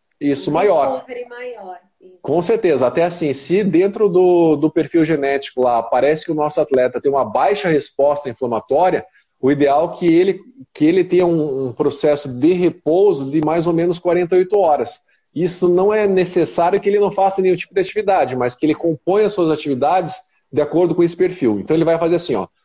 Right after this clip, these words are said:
Speaker 1: vai treinar alta intensidade num dia, no segundo dia ele vai treinar mais a parte técnica,
Speaker 2: Exato.
Speaker 1: vai fazer um trabalho aeróbico, alguma coisa nesse sentido, pra não fadigar aquela musculatura do dia anterior,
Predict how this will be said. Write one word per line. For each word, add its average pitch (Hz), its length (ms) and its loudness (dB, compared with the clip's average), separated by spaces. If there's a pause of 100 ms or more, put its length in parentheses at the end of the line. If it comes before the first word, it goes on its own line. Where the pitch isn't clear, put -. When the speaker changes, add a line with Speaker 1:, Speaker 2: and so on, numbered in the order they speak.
(140)
Speaker 1:
vai 127 120 0
treinar 170 300 0
alta 208 320 0
intensidade 160 640 0
num 160 160 -2
dia, 185 300 0
no 175 100 0
segundo 165 400 0
dia 151 140 2
ele 156 80 2
vai 156 160 2
treinar 151 320 0
mais 147 200 -2
a 147 60 0
parte 147 320 -2
técnica, 170 760 0 (140)
Speaker 2:
Exato. 160 220 -12
Speaker 1:
vai 139 140 2
fazer 139 200 0
um 151 60 0
trabalho 143 680 2
aeróbico, 156 960 2
alguma 147 300 0
coisa 165 260 0
nesse 202 300 0
sentido, 165 520 -2 (280)
pra 160 160 -2
não 190 400 0 (100)
fadigar 170 460 0
aquela 190 260 0
musculatura 165 840 0 (200)
do 156 200 2
dia 151 280 2
anterior, 151 640 0